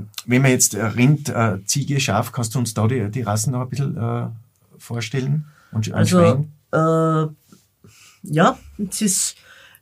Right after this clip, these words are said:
Speaker 2: Anders als beim Rind hat sich ja um die Schaf- und Ziegenzucht sehr lange niemand wirklich gekümmert. Die Tiere waren einfach immer da am Bauernhof, haben natürlich ihre Nische gehabt und haben produziert, aber, äh,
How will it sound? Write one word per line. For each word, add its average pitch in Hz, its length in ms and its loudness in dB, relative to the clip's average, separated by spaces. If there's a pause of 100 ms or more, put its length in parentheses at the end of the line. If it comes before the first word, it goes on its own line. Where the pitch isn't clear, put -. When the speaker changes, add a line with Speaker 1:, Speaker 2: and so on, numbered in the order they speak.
(140)
Speaker 2:
Anders 214 340 4
als 196 160 4
beim 190 180 8
Rind 190 400 4
hat 160 140 0
sich 170 200 -4
ja 160 140 4
um 156 100 0
die 151 100 -2
Schaf- 143 300 -2
und 151 160 -6
Ziegenzucht 180 680 -2
sehr 151 320 0
lange 143 360 2
niemand 143 420 0
wirklich 135 300 -4
gekümmert. 113 600 -8 (440)
Die 143 80 -12
Tiere 175 280 2
waren 151 140 2
einfach 139 260 -2
immer 139 220 -2
da 165 300 2
am 139 140 -4
Bauernhof, 175 760 2 (400)
haben 156 200 4
natürlich 151 580 4
ihre 127 200 -2
Nische 233 320 0
gehabt 165 580 -2
und 135 200 -6
haben 131 420 -8
produziert, 120 720 -6 (100)
aber, 180 720 4 (680)
äh, 175 460 6